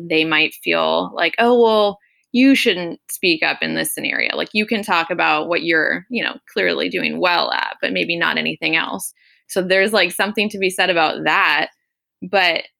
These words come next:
you know, like, you might, I work with a lot of senior level people, which is great 'cause then you can have a pretty broad spectrum. But oftentimes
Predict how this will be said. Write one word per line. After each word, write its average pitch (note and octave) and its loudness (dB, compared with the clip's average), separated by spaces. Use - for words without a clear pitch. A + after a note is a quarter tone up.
you G#3 -2
know, F3+ 0
like, F#3 2
you F#3+ 0
might, F3 -4
I F3 2
work F#3 2
with E3 -8
a E3+ 0
lot D#3+ 2
of D#3+ -6
senior - -10
level - -6
people, F3+ -2
which G#3+ 0
is G3 -2
great F3 0
'cause F#3+ -6
then F#3 -4
you F3+ -6
can F#3+ -10
have F3+ -2
a F3 -2
pretty F#3+ -2
broad F3 0
spectrum. G#3 0
But F#3+ -2
oftentimes F#3 -2